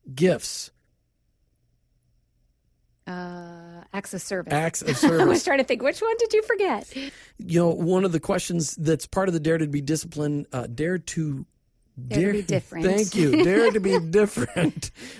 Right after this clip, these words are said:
Speaker 1: uh, marriage mentoring program. And you can find them online at dare to be different dot com. Uh, and I would recommend, we'd recommend this program for any church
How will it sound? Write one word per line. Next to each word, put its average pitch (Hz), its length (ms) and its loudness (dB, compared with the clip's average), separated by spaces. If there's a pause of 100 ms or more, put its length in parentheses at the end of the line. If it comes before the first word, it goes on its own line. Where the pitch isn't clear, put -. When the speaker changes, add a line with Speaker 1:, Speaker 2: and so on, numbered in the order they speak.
Speaker 1:
uh, 160 160 0
marriage 185 300 2
mentoring 214 320 2
program. 151 260 2
And 170 100 2
you 226 60 0
can 233 100 -4
find 262 160 4
them 247 60 4
online 226 300 2
at 160 120 0
dare 180 180 2
to 185 60 0
be 180 80 -2
different 165 420 -4 (120)
dot 160 260 -2
com. 160 380 -2 (460)
Uh, 147 160 -2
and 175 220 0
I 185 120 0
would 269 120 2
recommend, 202 420 4
we'd 269 160 2
recommend 202 320 4
this 185 80 0
program 180 260 2
for - 160 -2 (120)
any 233 360 0
church 190 500 0